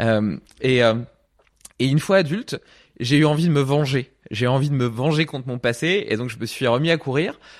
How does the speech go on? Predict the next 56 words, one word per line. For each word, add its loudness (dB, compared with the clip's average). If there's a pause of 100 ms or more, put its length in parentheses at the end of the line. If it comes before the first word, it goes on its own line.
(140)
Enfin, 2
je -2
me -4
suis -6
mis 2
tout -12
court 0
parce -6
que -6
remis 0
aurait 2
supposé 0
que 2
je -2
l'aurais 2
déjà 2
fait, 2
euh, 2
étant -2
jeune, 0
ce -16
qui -12
n'était -6
pas -6
le -4
cas. -6 (600)
Et, 2
euh, 2
de -4
façon -2
assez -2
surprenante, -2 (420)
euh, 4
il -2
y 4
a -2
peut-être -4
des -4
qualités, 0
euh, 2
athlétiques -4
qui, -2
euh, 4
se -4
sont -4
développées 0
pendant 0
mon -2
sommeil, 0
euh, 0
sans -6
que -8
je -10
n'y -12
prenne -8
garde. -4